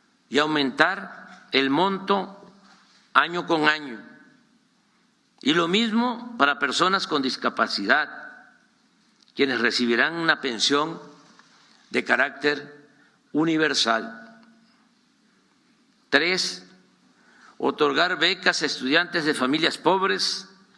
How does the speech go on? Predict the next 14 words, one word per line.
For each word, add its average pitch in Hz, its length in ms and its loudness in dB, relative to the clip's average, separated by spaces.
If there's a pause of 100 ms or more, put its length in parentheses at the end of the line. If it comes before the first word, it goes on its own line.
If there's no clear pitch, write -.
en 143 260 0
todos 240 380 2
los 135 240 -4
niveles 151 920 -2 (600)
de 135 180 2
escolaridad. 151 800 -2 (1600)
Cuatro, 143 420 0 (1120)
garantizar 143 560 0
atención 175 520 0
médica 180 380 0
integral 143 800 0
de 127 80 2
manera 131 340 4
gratuita 135 960 0